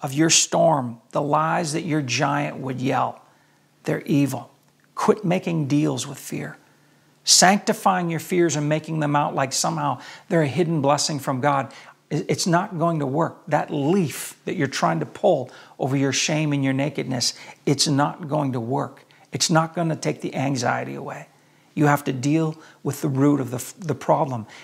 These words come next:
and trying to lie to yourself that somehow these fears are a blessing from God. That may give you a temporary relief, but it entrenches the deception.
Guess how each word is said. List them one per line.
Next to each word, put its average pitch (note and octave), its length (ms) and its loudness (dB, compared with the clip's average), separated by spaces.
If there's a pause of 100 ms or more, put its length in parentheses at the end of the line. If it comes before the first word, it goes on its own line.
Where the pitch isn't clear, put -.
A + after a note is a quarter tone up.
(100)
and C#3 160 0
trying E3 440 0
to C#3 100 0
lie C3+ 340 2
to C#3 60 -6
yourself A#2+ 540 -4 (260)
that C#3+ 100 -4
somehow D3+ 420 2
these C3+ 220 -2
fears D3 400 -2
are B2 100 0
a A#2+ 40 -4
blessing C3+ 360 -4
from A#2+ 220 -6
God. C3 320 -2 (1040)
That E3+ 160 2
may E3+ 120 6
give E3 200 2
you E3+ 120 2
a D#3 60 2
temporary E3 540 0
relief, D3 400 0
but D3 100 -2
it F3+ 140 -4
entrenches D3 760 0
the C3 100 0
deception. C3 600 -2